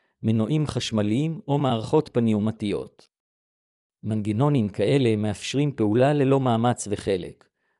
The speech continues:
מה שמקל על הסבת הספה למיטה ולהפך במינימום מאמץ. היתרונות של מנגנוני ספה נפתחת למיטה. המנגנונים המשמשים בספות נפתחות למיטה מציעים מספר יתרונות.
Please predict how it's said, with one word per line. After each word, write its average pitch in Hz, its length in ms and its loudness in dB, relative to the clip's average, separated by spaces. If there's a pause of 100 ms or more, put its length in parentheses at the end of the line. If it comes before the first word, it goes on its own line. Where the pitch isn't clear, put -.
מה 107 120 -2
שמקל 117 460 0
על 117 100 4
הסבת 113 440 0
הספה 123 420 0
למיטה 120 480 0
ולהפך 113 520 0
במינימום 131 600 -2
מאמץ. 95 720 -6 (920)
היתרונות 104 580 -2
של 101 180 -2
מנגנוני 104 540 -2
ספה 143 520 0
נפתחת 143 600 -2
למיטה. 101 460 0 (1080)
המנגנונים 107 720 0
המשמשים 107 580 -2
בספות 120 540 0
נפתחות 113 540 0
למיטה 120 360 2
מציעים 139 600 -4
מספר 147 380 0
יתרונות. 95 760 -6